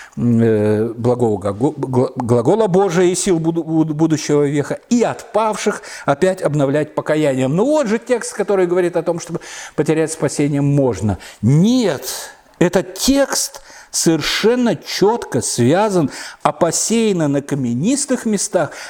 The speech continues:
означает того, кто слышит слово и тотчас принимает. Вроде бы становится сопричастником Духа Святого,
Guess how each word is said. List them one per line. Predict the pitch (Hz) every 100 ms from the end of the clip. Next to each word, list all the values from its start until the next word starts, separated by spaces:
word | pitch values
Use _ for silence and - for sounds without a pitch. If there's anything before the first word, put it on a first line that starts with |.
| -
означает | 139 151 147 - 151 -
того, | 139 147 165
кто | -
слышит | 131 147 139 - -
слово | - 160 147
и |
тотчас | 131 156 139 143 -
принимает. | - 139 151 165 151 135
Вроде | 139 170 170
бы |
становится | 220 - 240 269 262 214 185
сопричастником | 175 175 175 190 175 175 170 170
Духа | 202 175
Святого, | 156 151 160 120